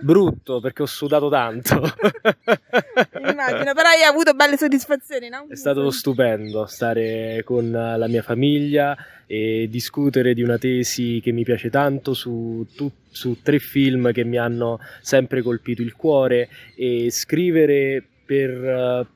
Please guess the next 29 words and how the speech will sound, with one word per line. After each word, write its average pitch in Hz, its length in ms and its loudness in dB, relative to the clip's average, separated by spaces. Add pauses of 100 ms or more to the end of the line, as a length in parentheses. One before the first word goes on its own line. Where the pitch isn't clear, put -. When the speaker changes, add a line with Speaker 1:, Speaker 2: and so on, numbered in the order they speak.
(200)
Speaker 1:
passione, 151 800 2
scrivere 135 540 -4
sui 123 300 -8
film 151 440 -2
che 123 120 -4
ti 135 140 -10
piacciono 139 500 0
è 120 80 0
sempre 127 440 -2
una 117 340 -4
soddisfazione, 113 920 -8 (180)
specie 127 340 2
quando 117 280 2
riescono. 110 640 -4 (320)
Speaker 2:
Assolutamente 262 640 -4
sì. 226 120 -4
Laurea 294 360 4
infatti 269 420 0
in 247 80 -4
lettere 302 320 -2
e 285 40 0
filosofia, 349 640 2
dipartimento 285 680 -2
di 247 140 -2
storia, 277 440 2
antropologia, 262 920 2
che 240 100 -6
mi 233 120 -6
piace, 240 400 -2